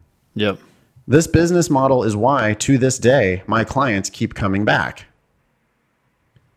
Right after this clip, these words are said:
Speaker 2: While working at different parties, I do not simply mix songs together like many D Js do. Instead, I bring my clients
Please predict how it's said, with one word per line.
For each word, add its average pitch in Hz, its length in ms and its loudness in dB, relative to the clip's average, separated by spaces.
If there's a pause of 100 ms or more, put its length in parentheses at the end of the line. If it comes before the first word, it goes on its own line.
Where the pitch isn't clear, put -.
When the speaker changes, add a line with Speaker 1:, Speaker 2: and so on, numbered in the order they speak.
(260)
Speaker 2:
While 123 220 4
working 185 360 0
at 104 220 -4
different 151 520 -2
parties, 92 680 -2
I 123 160 0
do 110 120 -2
not 113 280 -2
simply 92 360 -4
mix 101 280 -4
songs 104 400 -4
together 101 400 -2
like 78 240 -4
many 92 240 -4
D 87 140 -6
Js 71 280 -8
do. 80 320 -2 (480)
Instead, 101 640 0 (440)
I 156 200 2
bring 143 320 2
my 127 240 0
clients 127 500 -4